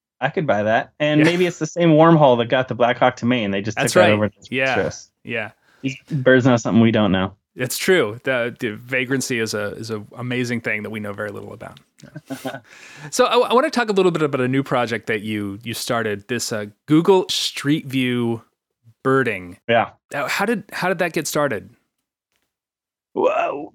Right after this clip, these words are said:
Speaker 1: so Google Street View, of course, is the
Speaker 2: Right.
Speaker 1: little section on, on Google Maps where, uh, Google has taken this, like, three, three sixty degree camera and placed it
Speaker 2: Mm-hmm.
Speaker 1: on top of a car or on top of a backpack,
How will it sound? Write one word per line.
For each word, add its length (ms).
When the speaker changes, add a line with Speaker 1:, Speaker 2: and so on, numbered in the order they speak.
Speaker 1:
so 420
Google 300
Street 300
View, 300
of 120
course, 300
is 200
the 380
Speaker 2:
Right. 240
Speaker 1:
little 300
section 420
on, 260
on 260
Google 300
Maps 560
where, 640
uh, 380
Google 500
has 280
taken 580
this, 500
like, 160
three, 600
three 200
sixty 300
degree 280
camera 480
and 180
placed 240
it 40
Speaker 2:
Mm-hmm. 100
Speaker 1:
on 60
top 200
of 100
a 60
car 640
or 120
on 140
top 200
of 80
a 60
backpack, 680